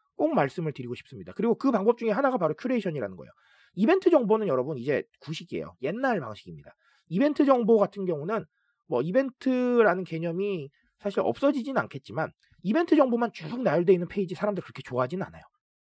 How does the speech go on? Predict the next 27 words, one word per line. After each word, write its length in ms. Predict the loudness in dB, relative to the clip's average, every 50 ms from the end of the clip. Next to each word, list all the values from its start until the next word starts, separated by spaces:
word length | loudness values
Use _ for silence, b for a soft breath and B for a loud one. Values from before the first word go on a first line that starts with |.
| _ _ -12
무슨 180 | -10 -6 -4
말인지 160 | -4 -4 -4 -6
아시겠죠? 320 | -8 -8 -20 -20 _ -20 _ _ _ _ _ _ _ _ _ -8
인터액티브하다는 1900 | -6 -4 -4 -4 -6 -8 _ _ _ _ _ _ -2 2 4 4 4 4 2 0 _ _ -8 -6 -4 2 2 4 2 4 2 2 0 0 -2 -4 -4
의미는 480 | -6 -8 -8 -8 -4 -4 -4 -4 -6 _ _ _ _ _ _ -4
이벤트 360 | 2 4 4 4 4 0 0
정보와 560 | 0 0 0 2 2 4 4 6 6 6 4 4
의미 240 | 0 2 2 2
있는 140 | 2 0 -2
정보가 320 | -8 -10 -10 -8 -8 -8 -4
섞여 320 | -4 -6 -6 _ -6 -6
있어야 200 | -4 -4 -4 -4
되는 180 | -6 -6 -12 -16
겁니다. 300 | -20 _ _ _ _ _ _ _ _ _ _ _ _
그런 320 | -4 2 4 6 6 6 6
부분들을 380 | 2 2 2 2 6 6 4
생각을 380 | 4 2 -2 -2 0 0 2 2
하셔서 480 | 2 0 0 -2 0 0 0 0 0 _ _ _ _ _ 0
사용자들한테 560 | 2 2 2 4 2 0 0 -2 -4 -6 -10
끊임없이 680 | -10 -6 -4 0 0 0 -2 -2 -6 -4 -4 -4 -4 -6
던져주세요. 560 | -8 -6 0 4 4 4 4 4 -14 -16 -18 -18 _ _ _ _ _ _ _ _ _ -10
그 140 | -4 0 2
부분을 340 | 2 4 4 2 -2 -2
좀 160 | -4 -6 -6 -6
주목을 340 | -8 -10 -8 -8 -8 -6 -8
하셨으면 320 | -8 -10 -10 -12 -12 -14
좋겠습니다. 500 | -14 -16 -20 -20 -20 -20 -20 -20 -20 -20